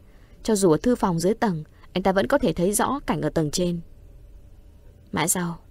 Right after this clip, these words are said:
anh ta chậm rãi nói: "Lần cưới này, bố anh không tham gia đâu. Em có thể yên tâm đưa bác gái với em trai em đến." Hứa Triển nhoẻn miệng cười.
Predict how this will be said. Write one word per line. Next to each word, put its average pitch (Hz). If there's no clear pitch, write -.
anh 170
ta 165
chậm 170
rãi 170
nói: 180
"Lần 160
cưới 180
này, 165
bố 170
anh 185
không 185
tham 180
gia 170
đâu. 170
Em 180
có 185
thể 185
yên 165
tâm 180
đưa 180
bác 180
gái 175
với 208
em 180
trai 175
em 165
đến." 165
Hứa 208
Triển 208
nhoẻn 165
miệng 160
cười. 156